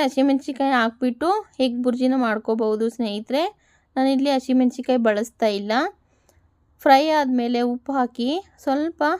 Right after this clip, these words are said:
ಅರಿಶಿಣ ಪೌಡ್ರನ್ನ ಬಳಸ್ತಾ ಇದ್ದೀನಿ. ಅರಿಶಿಣ ಪೌಡರ್ ಆದಮೇಲೆ ಸ್ವಲ್ಪ ಖಾರದ ಪೌಡ್ರ್, ಅಂದರೆ ಇದು ಮಸಾಲೆ ಖಾರದ ಪೌಡ್ರ್ ಬಳಸ್ತಾ ಇದ್ದೀನಿ ನಾನಿಲ್ಲಿ.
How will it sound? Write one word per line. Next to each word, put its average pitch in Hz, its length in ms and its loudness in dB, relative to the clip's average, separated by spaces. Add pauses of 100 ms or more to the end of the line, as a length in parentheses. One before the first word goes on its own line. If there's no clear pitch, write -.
(140)
ಅರಿಶಿಣ 254 300 -2 (100)
ಪೌಡ್ರನ್ನ 247 400 0
ಬಳಸ್ತಾ 233 460 -2
ಇದ್ದೀನಿ. 214 280 -2 (680)
ಅರಿಶಿಣ 254 400 0
ಪೌಡರ್ 277 440 2
ಆದಮೇಲೆ 226 420 0 (300)
ಸ್ವಲ್ಪ 277 380 -2 (200)
ಖಾರದ 247 360 2
ಪೌಡ್ರ್, 233 280 0
ಅಂದರೆ 226 260 -2 (120)
ಇದು 277 120 -2
ಮಸಾಲೆ 269 520 0
ಖಾರದ 240 400 2
ಪೌಡ್ರ್ 233 340 0
ಬಳಸ್ತಾ 220 360 -2
ಇದ್ದೀನಿ 226 300 -2
ನಾನಿಲ್ಲಿ. 214 520 -4